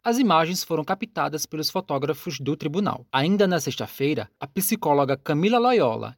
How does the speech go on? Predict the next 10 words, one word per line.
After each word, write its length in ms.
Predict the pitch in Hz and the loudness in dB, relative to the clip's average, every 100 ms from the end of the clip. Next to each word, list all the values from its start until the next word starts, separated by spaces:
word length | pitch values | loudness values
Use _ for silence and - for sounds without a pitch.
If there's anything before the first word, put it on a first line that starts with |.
| - | -8
e 140 | 160 | -4
a 20 | 165 | -2
assistente 480 | - 185 - 143 | -4 -8 -8 -10
social 500 | 170 175 - 165 120 | -8 -8 -2 2 2
Priscila 440 | 110 - 127 202 208 | 0 -6 -6 -2 0
Azevedo, 580 | 139 113 127 170 135 - _ | 0 -2 -2 -2 -2 -6 _
da 140 | 139 135 | -4 -2
vigésima 460 | 139 135 180 185 | 2 2 2 0
oitava 300 | 165 135 110 | -2 -4 -4
Vara, 460 | 101 131 170 127 | 2 4 4 2